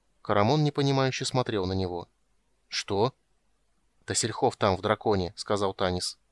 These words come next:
«Сейчас не время объяснять, просто делай, что тебе говорят. Хватай жезл и быстро уноси его в лес, Золотая Луна ждёт».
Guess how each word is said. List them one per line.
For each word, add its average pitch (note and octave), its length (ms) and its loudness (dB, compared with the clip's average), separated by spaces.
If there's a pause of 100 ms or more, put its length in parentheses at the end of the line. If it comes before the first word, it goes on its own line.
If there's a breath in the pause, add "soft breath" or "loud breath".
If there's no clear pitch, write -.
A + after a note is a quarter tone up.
(220)
«Сейчас - 340 -2
не C3 100 4
время B2 280 2
объяснять, A2 440 -2
просто A2 260 -2
делай, C#3 240 2
что - 140 -4
тебе G#2+ 220 -2
говорят. G#2+ 460 -2 (260)
Хватай G#2 400 0
жезл A#2+ 320 0
и A#2 100 -6
быстро C#3+ 320 -2
уноси C3+ 300 2
его C3+ 180 0
в B2 60 -4
лес, A2 380 -2
Золотая G#2+ 440 2
Луна B2 280 4
ждёт». G#2 360 -6